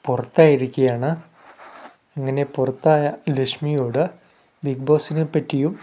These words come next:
ബിഗ് ബോസിലെ മത്സരാർത്ഥികളെ പറ്റിയും ചില ചോദ്യങ്ങളൊക്കെ ചോദിച്ചിരുന്നു. അത് കൂടുതൽ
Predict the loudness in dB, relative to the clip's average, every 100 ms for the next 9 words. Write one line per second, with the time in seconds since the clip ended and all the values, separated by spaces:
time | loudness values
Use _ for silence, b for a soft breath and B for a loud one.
0 | B B B B _ -6 -4 4 4 4
1 | 0 -2 0 -4 -4 -4 0 0 0 -2
2 | 2 2 0 -4 -4 -4 -6 -4 -4 -2
3 | -2 -2 -2 -4 -2 -4 -2 -4 -4 -4
4 | -6 -4 -4 -4 b b b b b b
5 | b -2 -2 0 -2 0 0